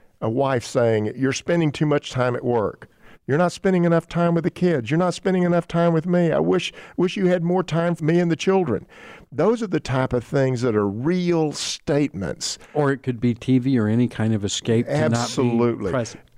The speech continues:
Speaker 1: Uh, "You're spending so much time, uh, uh, golfing," or, "You're spending so much time fishing," or, "You're spending so much time
Speaker 2: Mm-hmm.
Speaker 1: hunting." Those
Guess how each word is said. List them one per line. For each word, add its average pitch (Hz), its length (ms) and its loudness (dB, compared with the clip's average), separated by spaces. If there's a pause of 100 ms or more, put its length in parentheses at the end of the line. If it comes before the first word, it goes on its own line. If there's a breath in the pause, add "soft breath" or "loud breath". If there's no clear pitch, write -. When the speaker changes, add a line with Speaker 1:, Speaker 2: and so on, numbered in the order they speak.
(140)
Speaker 1:
Uh, 110 260 2 (200 soft breath)
"You're 202 160 0
spending 202 400 0
so 214 300 -2
much 202 300 -2
time, 180 540 0 (260)
uh, 143 260 -6
uh, 127 220 4 (140)
golfing," 131 520 0
or, 147 120 2
"You're 220 160 2
spending 220 340 0
so 208 160 0
much 202 200 0
time 190 280 2
fishing," 175 480 0
or, 139 80 0
"You're 208 180 2
spending 214 360 0
so 196 180 0
much 190 260 -2
time 185 340 2 (160)
Speaker 2:
Mm-hmm. 123 160 -2
Speaker 1:
hunting." 175 540 0 (420 loud breath)
Those 220 580 0